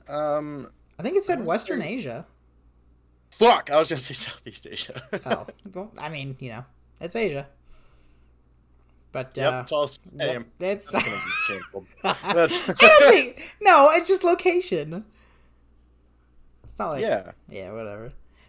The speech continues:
Speaker 2: But anyways, special thank you to Yemen,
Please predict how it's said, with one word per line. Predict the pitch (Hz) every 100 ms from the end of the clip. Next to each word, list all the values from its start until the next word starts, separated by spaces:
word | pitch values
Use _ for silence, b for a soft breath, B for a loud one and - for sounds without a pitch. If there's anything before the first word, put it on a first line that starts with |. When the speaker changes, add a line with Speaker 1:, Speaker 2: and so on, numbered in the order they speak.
| _
Speaker 2:
But | 180
anyways, | 262 262 208 180 170 - -
special | - - 254 254
thank | 220 247 233 220
you | 208 196
to | - 175 160 156 -
Yemen, | 156 143 156 170 220 294